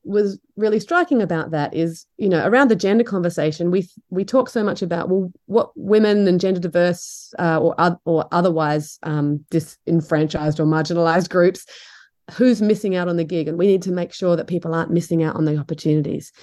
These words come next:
But on the employer side, I would have missed out on my ideal drummer because of unconscious bias.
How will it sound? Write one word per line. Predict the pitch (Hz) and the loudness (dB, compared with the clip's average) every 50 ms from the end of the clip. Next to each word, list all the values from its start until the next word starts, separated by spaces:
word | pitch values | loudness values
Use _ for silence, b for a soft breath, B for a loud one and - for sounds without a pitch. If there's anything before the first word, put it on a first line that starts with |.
| B B B B B B | B B B B B B
But | - 220 247 | 2 4 6
on | 262 269 | 6 6
the | 269 269 254 | 8 8 6
employer | 240 233 233 - - 233 233 240 240 240 226 196 | 6 4 2 -2 -2 0 2 4 4 2 2 0
side, | 180 - 151 139 - - - - 151 - _ _ _ _ _ _ | -2 -6 -6 -6 -6 -8 -10 -12 -14 -14 _ _ _ _ _ _
I | 208 202 208 214 226 240 240 247 | 2 4 4 4 4 4 4 4
would | 233 190 190 180 | 2 2 0 -2
have | 160 175 165 - | -2 -4 -2 -2
missed | 170 160 156 - - | -2 -2 -2 -4 -4
out | 151 143 147 - | -2 -2 -2 -2
on | - 160 156 156 | 0 0 0 2
my | 151 156 156 151 - | 2 0 -2 -2 -2
ideal | 151 151 147 147 165 160 156 151 | -2 -2 -2 -2 0 0 0 0
drummer | 151 - 151 160 165 - 85 - 160 - b b b b b b b b _ _ _ _ _ _ | 0 0 0 0 0 -2 -4 -8 -10 -14 b b b b b b b b _ _ _ _ _ _
because | - 170 151 - 190 175 165 | -2 0 0 2 2 2 2
of | 170 151 | 4 2
unconscious | 160 156 156 - 160 151 151 - 156 151 | 2 0 0 0 -2 -2 -2 -2 -6 -4
bias. | - 143 135 - - - - 165 - - - | -2 -2 -2 -2 -2 -6 -6 -10 -14 -18 -20